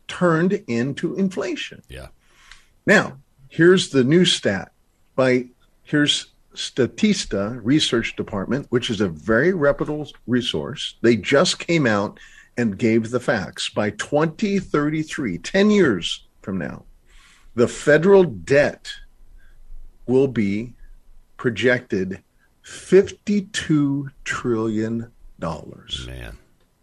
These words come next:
Speaker 1: We're thirty-one point five.
Speaker 2: <laughs> Yeah, that's, that's another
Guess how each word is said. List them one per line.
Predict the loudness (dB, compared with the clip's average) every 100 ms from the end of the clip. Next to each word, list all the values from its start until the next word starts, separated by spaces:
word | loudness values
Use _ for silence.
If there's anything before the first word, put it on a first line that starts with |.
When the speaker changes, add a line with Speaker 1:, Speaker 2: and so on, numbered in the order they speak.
| -6
Speaker 1:
We're | -6
thirty-one | -2 -2 0 -2 -4 -4 -4
point | -6 -6 -10
five. | -12 -14 -18 -20 -20 _ _ _ -10 -4 -4
Speaker 2:
<laughs> | -4 -10 _ _ _ _ _ _ _ _ _ _ _ _ 0
Yeah, | 0
that's, | 0 -2
that's | -4 -6 -6
another | -6 -2 0 0 -4